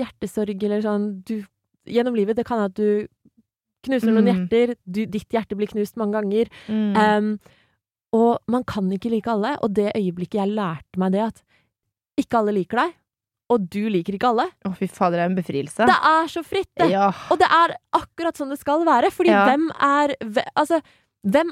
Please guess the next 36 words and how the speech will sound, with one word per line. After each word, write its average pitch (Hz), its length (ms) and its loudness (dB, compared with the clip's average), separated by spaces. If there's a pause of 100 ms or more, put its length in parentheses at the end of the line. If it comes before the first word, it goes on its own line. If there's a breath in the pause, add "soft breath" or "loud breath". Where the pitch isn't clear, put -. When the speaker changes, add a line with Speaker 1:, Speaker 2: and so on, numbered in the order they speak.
Speaker 1:
er 190 200 2
man 311 240 0
hvis 285 240 -2
man 285 360 -2
blir 190 260 -2
likt 226 240 -4
av 269 140 2
alle? 339 160 2
Hvem 302 180 0
er 214 200 -2
man 233 240 0
hvis 226 180 -4
man 240 160 0
lik-, 190 220 -4 (340)
altså, 269 200 0
sånn, 247 220 2 (880 soft breath)
det 240 100 2
er 220 180 4
jo, 202 60 -14
man 330 160 2
har 262 200 2
jo 302 220 -2
personlige 214 400 -2
preferanser. 240 580 0
Altså, 302 240 0
Speaker 2:
Mm. 214 440 0
Speaker 1:
man 277 140 2
kan, 196 360 -4
man 302 140 0
kan 180 340 -4
bare 180 200 0
ikke 208 280 0 (300 soft breath)
like 240 280 0
alle 214 260 0
like 208 240 -6
godt. 294 180 0